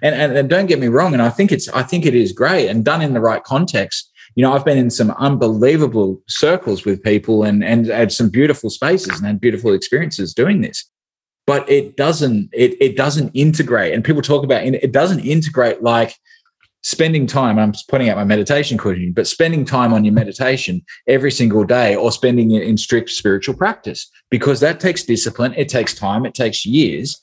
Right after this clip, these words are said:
And this is what we need rather than going out and chasing the, you know, the, the Happy Meal at McDonald's.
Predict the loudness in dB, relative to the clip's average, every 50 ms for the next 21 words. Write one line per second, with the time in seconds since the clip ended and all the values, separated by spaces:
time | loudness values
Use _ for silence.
0 | _ _ _ _ -2 0 2 2 2 0 0 -2 -2 0 0 0 2 2 2 2
1 | 2 2 2 2 2 2 2 2 2 2 2 2 4 4 4 4 4 2 2 0
2 | -2 -2 0 0 0 0 -2 -2 0 2 2 2 2 0 -2 -4 -8 _ _ _
3 | _ _ 0 0 2 2 2 2 2 2 2 2 0 0 0 0 0 0 -2 -2
4 | 0 0 2 2 2 2 0 -2 -4 -2 0 0 0 0 -2 -4 -10 -18